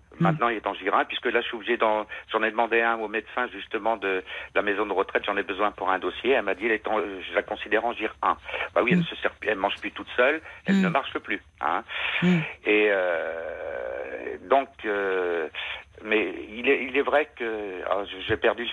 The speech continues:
Speaker 2: fil. Excuse-moi, vous m'aviez dit
Speaker 1: Je
Speaker 2: quoi ?
Speaker 1: re-, je reçois un petit message pour vous de, de Brigitte qui dit, euh,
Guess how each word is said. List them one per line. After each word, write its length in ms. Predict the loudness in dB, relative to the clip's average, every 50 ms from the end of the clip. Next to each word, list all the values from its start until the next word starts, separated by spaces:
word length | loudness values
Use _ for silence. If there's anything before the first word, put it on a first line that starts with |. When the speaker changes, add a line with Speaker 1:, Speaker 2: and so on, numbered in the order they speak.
| -6
Speaker 2:
fil. 140 | -6 -6 -6
Excuse-moi, 440 | -6 -6 -6 -6 -8 -4 0 0 0
vous 280 | 0 0 -4 -4 0 0
m'aviez 240 | 0 0 -2 -6
dit 120 | -6 -4 0
Speaker 1:
Je 80 | 2 4
Speaker 2:
quoi ? 120 | 4 4
Speaker 1:
re-, 60 | 4 2 -2
je 100 | -2 2
reçois 300 | 2 2 2 2 2 4
un 100 | 4 4
petit 180 | 2 2 2 4
message 440 | 4 4 2 2 0 0 0 0 0
pour 200 | 0 2 2 4
vous 260 | 4 6 6 6 6
de, 200 | 6 6 4 4
de 120 | 4 2
Brigitte 460 | 2 4 4 2 4 4 2 2 0 0
qui 120 | -2 -2
dit, 260 | 2 4 6 6 8 8
euh, 220 | 6 6 4